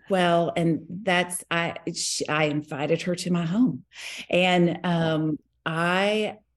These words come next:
signed up for a Bible study. Y'all, when,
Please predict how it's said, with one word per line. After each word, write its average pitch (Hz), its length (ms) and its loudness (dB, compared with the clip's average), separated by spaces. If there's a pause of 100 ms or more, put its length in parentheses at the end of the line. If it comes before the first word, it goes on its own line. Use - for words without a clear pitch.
signed 180 460 -4
up 180 220 -4
for 180 560 -2
a 160 80 0
Bible 165 320 -2
study. 185 600 -6 (220)
Y'all, 180 680 0
when, 170 260 0